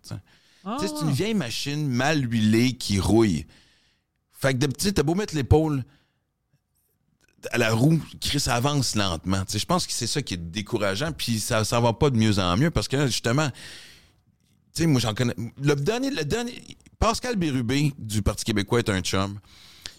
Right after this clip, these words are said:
Speaker 1: Puis c'était un chum avant de devenir député. D'ailleurs, l'année qu'on s'est rencontrés, c'était dans son patelin à Matane, après un show. Euh, il, il, il commençait, il, trois mois plus tard, il commençait sa carrière. Puis c'est la première fois que je rencontrais quelqu'un qui, pour qui, il,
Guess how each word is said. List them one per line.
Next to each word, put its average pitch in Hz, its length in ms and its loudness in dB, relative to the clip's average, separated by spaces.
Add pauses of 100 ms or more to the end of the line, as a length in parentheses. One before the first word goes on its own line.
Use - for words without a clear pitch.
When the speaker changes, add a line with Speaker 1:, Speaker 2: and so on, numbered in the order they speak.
(340)
Speaker 1:
Puis - 100 -6
c'était 120 220 0
un 131 100 2
chum 143 240 2
avant 127 280 2
de 131 40 0
devenir 101 340 2
député. 95 360 -2
D'ailleurs, 117 280 4
l'année 120 360 2
qu'on 120 120 0
s'est 110 140 -2
rencontrés, 101 480 0
c'était 90 400 0
dans 104 220 0
son 117 140 0
patelin 110 360 2
à 98 60 0
Matane, 95 420 0
après 87 220 -2
un 80 120 -2
show. 90 280 -2 (560)
Euh, - 260 -12
il, 101 180 -2
il, 107 300 2 (320)
il 107 120 -8
commençait, 135 640 0
il, 107 200 -4
trois 139 160 2
mois 160 120 4
plus - 100 -2
tard, 127 220 0
il 95 140 -10
commençait 92 320 -2
sa 95 140 -4
carrière. 82 420 -6 (160)
Puis 110 260 -2 (120)
c'est - 180 -2
la 117 100 0
première 151 280 2
fois 185 140 0
que 135 60 -2
je 107 60 0
rencontrais 110 580 -2 (100)
quelqu'un 127 420 0
qui, - 320 -10 (100)
pour 98 160 -8
qui, 127 340 0 (680)
il, 110 140 2